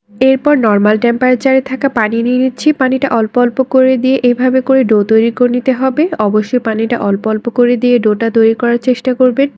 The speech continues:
আমরা রুটি তৈরি করার সময় ঠিক যেভাবে ডোটা তৈরি করি, ঠিক সেইভাবে ডোটা তৈরি করে নেব। অল্প অল্প করে পানি দিয়ে সফট একটা ডো তৈরি করে নেব। সফট একটা ডো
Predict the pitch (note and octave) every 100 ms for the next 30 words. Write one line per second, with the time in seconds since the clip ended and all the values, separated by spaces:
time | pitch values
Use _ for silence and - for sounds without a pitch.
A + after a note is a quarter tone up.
0 | _ A3 A3 A#3 B3+ A#3+ A#3+ B3 B3+ C4
1 | B3+ C4 C4+ - C4+ D4 D#4+ - B3 A3+
2 | B3+ B3 C4 C4+ A#3 A3+ B3 B3 B3+ B3+
3 | B3+ C4+ E4 G4+ C4+ B3+ B3 A#3+ B3+ B3+
4 | C4 G#3+ G3+ A3 G#3+ G#3 G#3 G#3 A3+ A3
5 | A#3 A#3 E4 _ _ _ _ - - A3+
6 | A#3+ B3+ B3+ C4+ C4 C4+ C#4 C4 B3 B3+
7 | B3+ C#4+ F4+ - A3 - B3 B3 C4 G#3+
8 | G#3 G#3+ G#3+ G#3+ G#3 A#3 A#3 A#3+ A#3+ F4
9 | - G#3 _ _ _ _ - B3+ A#3+ -
10 | C4 C4 C4